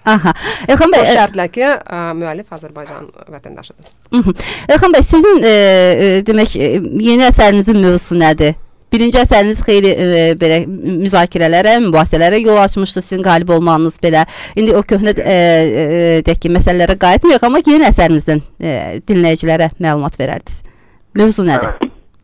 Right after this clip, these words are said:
Speaker 3: əsər haqqında heç bir şey demək istəmirəm, çünki,
Speaker 1: Sürpriz eləmək
Speaker 3: e,
Speaker 1: istəyirsiniz.
Speaker 3: mövzunun özü belə sensasiya bir mövzudur və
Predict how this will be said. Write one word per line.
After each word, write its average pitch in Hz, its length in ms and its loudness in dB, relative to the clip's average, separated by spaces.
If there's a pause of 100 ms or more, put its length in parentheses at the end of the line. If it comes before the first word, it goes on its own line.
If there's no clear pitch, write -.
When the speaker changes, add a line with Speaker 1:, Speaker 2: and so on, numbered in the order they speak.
Speaker 3:
əsər 139 280 -2
haqqında 123 380 -4
heç 131 160 -4
bir - 160 -16
şey 120 120 -2
demək 110 360 -6
istəmirəm, 117 500 -6
çünki, 101 320 -6 (220)
Speaker 1:
Sürpriz 220 360 -2
eləmək 156 220 0
Speaker 3:
e, 156 60 -2
Speaker 1:
istəyirsiniz. 127 380 -4
Speaker 3:
mövzunun 127 180 -2
özü 117 320 -4 (100)
belə 98 280 0 (280)
sensasiya 101 560 -6
bir 98 140 -10
mövzudur 98 600 -8
və 104 120 -4